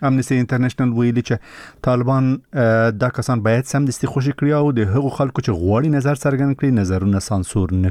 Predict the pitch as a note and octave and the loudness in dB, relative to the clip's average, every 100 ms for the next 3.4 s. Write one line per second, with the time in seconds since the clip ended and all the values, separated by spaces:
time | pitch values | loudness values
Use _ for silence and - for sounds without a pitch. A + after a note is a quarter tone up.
0 | - C3 C#3 - _ _ _ _ _ _ | 0 0 0 -4 _ _ _ _ _ _
1 | _ - - - - - C#3 B2+ D3 B2+ | _ -20 -18 -16 -14 -6 0 2 2 0
2 | B2 B2 B2+ B2+ A2+ B2 A#2 A2+ A2 A2+ | 2 0 0 -2 -2 0 2 2 2 2
3 | A2+ A2 A2+ | 2 2 0